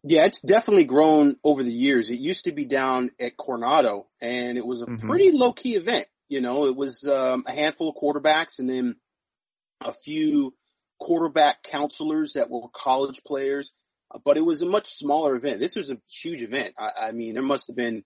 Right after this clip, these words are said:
Speaker 1: a thousand plus people there, probably just milling around the sidelines. Everybody had, uh, their little tents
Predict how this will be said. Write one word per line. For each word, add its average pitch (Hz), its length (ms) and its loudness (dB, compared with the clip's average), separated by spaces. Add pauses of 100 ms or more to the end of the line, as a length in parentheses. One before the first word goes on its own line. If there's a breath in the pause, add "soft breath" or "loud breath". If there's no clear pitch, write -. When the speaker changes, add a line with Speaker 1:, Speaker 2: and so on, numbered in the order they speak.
(580)
Speaker 1:
a - 240 -14
thousand 139 640 2 (120)
plus 143 200 0
people 139 400 -4
there, 98 380 -6
probably 117 520 0
just 120 400 -6 (680)
milling 165 360 6
around 170 240 4
the 156 80 2
sidelines. 156 760 2
Everybody 147 500 -2
had, 139 440 -2 (340)
uh, 113 220 -8
their 131 160 -4
little 135 260 -2
tents - 600 -6